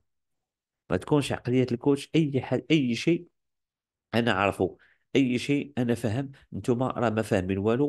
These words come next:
وهذا شيء ما خصوش تيكون عندنا في الكوتشين، ممنوع. هنا فين تنقولوا، تسمعوا الناس تيديروا الطاقه التنظيف، ما التنظيف راه حتى حنا كاين ما يسمى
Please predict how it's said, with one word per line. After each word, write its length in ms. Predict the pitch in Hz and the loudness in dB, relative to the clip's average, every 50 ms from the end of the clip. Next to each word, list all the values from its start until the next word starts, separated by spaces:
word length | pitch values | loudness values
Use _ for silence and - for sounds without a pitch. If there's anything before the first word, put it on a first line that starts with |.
| - | 0
وهذا 320 | - 104 98 104 98 101 107 | -2 -2 -2 -2 -4 -4 -6
شيء 260 | 104 - - - 117 107 90 | -6 -6 -6 -6 -6 -6 -6
ما 80 | 95 | -6
خصوش 420 | 98 - - - 113 131 - - - | -8 -8 -6 -6 -6 -6 -8 -14 -16
تيكون 360 | - - - - - 110 90 | -10 -10 -10 -6 -6 -4 -4
عندنا 240 | 90 87 98 104 110 | -4 -4 -4 -4 -4
في 100 | - - | -6 -6
الكوتشين، 440 | - 87 80 - - 123 104 92 | -8 -8 -8 -4 -4 -4 -4 -4
ممنوع. 300 | 92 90 95 87 - - _ _ _ _ _ _ _ _ _ _ _ _ _ _ _ - | -4 0 0 0 0 -2 _ _ _ _ _ _ _ _ _ _ _ _ _ _ _ -2
هنا 120 | 87 117 | -2 0
فين 160 | 123 - 123 - | 0 0 0 0
تنقولوا، 380 | 127 117 110 110 113 110 110 | 0 0 4 4 4 4 4
تسمعوا 460 | 107 - 101 - - 90 85 101 95 | 2 0 -4 -6 -4 0 2 2 2
الناس 320 | - - 92 87 - 95 - - | 2 -2 -4 -4 -4 -6 -6 -4
تيديروا 300 | - 95 90 95 90 90 | -4 0 2 2 2 2
الطاقه 300 | - - 95 - - 113 | 2 -2 -4 -2 -2 -6
التنظيف، 520 | - - 101 90 85 82 90 85 85 - | -2 0 0 0 2 4 2 2 2 0
ما 40 | 82 | -6
التنظيف 480 | 82 - - 98 104 156 185 190 190 - _ _ _ _ - | -4 0 -2 -2 2 2 0 0 0 -6 _ _ _ _ -4
راه 100 | 123 120 | -2 -2
حتى 200 | 101 - - - | -2 -2 -6 -8
حنا 180 | - - 120 127 | -8 -6 -10 -10
كاين 220 | 127 - 110 98 | -6 -6 -6 -4
ما 80 | 95 98 | -2 -4
يسمى 420 | 95 - 104 98 110 135 127 - | -4 -4 -6 -6 -4 -6 -6 -6